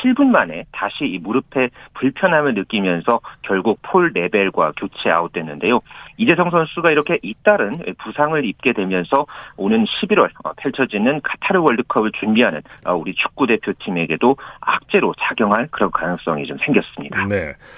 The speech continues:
Speaker 2: 자, 황희조 선수가 소속돼 있는 프랑스 보르도는 다음 시즌 이 부 강등이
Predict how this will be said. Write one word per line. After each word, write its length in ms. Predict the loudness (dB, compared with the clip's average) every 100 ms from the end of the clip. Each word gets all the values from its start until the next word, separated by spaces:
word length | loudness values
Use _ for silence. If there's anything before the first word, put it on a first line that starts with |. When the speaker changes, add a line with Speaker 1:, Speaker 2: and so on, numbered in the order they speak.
| -20 -20 -18 -2
Speaker 2:
자, 140 | 2
황희조 340 | 4 4 4
선수가 1200 | 4 4 4 4 6 6 8 6 6 6 4 4 2
소속돼 420 | 0 0 0 4
있는 240 | 4 4 2
프랑스 360 | 4 4 4 4
보르도는 560 | 4 4 4 4 2 2
다음 260 | 2 2
시즌 320 | 2 2 2 2
이 280 | 0 2 2
부 180 | 4 2
강등이 720 | 4 4 6 6 6 4 4